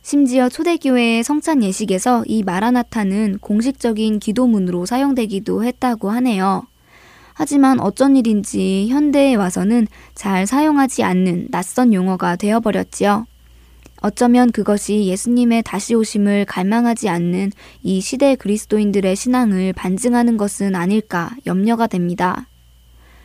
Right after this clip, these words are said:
우리가 사는 이 시대는 예수 그리스도의 다시 오심을 기다리는 성도들이 점점 줄어가고 있습니다. 그분의 재림을 기다리지도 않고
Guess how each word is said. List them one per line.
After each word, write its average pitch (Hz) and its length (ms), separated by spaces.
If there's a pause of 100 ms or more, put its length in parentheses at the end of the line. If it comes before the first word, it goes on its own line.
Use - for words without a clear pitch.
(240)
우리가 254 320
사는 277 340
이 208 140
시대는 220 540 (340)
예수 214 260
그리스도의 226 480
다시 214 320
오심을 214 460
기다리는 208 560
성도들이 208 640
점점 196 480
줄어가고 220 520
있습니다. 180 680 (640)
그분의 240 380
재림을 214 520
기다리지도 226 640
않고 185 500